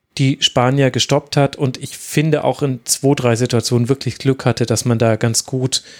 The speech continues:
in der Bewertung rausgekommen ist und erst hinten raus gab es dann noch ein paar gelbe Karten. Am Ende waren es dann vier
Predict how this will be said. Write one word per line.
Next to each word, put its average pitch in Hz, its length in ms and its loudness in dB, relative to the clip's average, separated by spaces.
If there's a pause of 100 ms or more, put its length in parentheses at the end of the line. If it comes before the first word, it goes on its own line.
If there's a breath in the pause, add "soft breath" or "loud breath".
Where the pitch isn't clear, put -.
(280 loud breath)
in 135 140 0
der 123 100 4
Bewertung 123 420 2
rausgekommen 135 580 0
ist 120 80 -2
und 127 120 0
erst 127 220 0
hinten 196 300 2
raus 117 300 2
gab 120 200 2
es 127 120 0
dann 127 340 0
noch 131 220 0
ein 123 60 -2
paar 127 360 0
gelbe 123 340 2
Karten. 127 400 0
Am 117 120 0
Ende 123 200 2
waren 120 200 2
es 113 160 -2
dann 123 320 0
vier 156 480 0